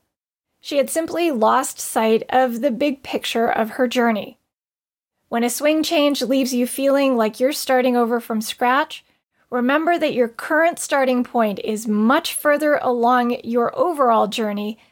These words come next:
than your last one. You haven't lost ground. Your foundation has advanced you to the next level,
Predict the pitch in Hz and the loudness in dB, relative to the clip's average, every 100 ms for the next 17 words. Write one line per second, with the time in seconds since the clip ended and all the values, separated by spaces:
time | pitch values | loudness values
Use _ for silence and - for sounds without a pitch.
0 | _ 226 220 262 277 254 240 - 190 - | _ -6 -2 0 2 0 -2 -6 -8 -10
1 | 294 _ _ _ _ _ 254 262 254 269 | -16 _ _ _ _ _ -6 -6 -2 -2
2 | 277 269 240 226 226 - 254 254 202 - | 0 0 2 0 0 -2 0 2 0 -4
3 | - _ _ _ _ _ - 208 202 220 | -20 _ _ _ _ _ -8 -8 -4 -2
4 | 220 220 262 - 294 294 285 226 214 185 | 2 2 2 0 -2 -2 0 0 0 0
5 | 226 285 - 302 302 - 220 208 202 - | 0 0 -2 -2 -2 -2 -2 -2 -4 -2
6 | 226 269 330 359 415 | 0 2 2 0 -2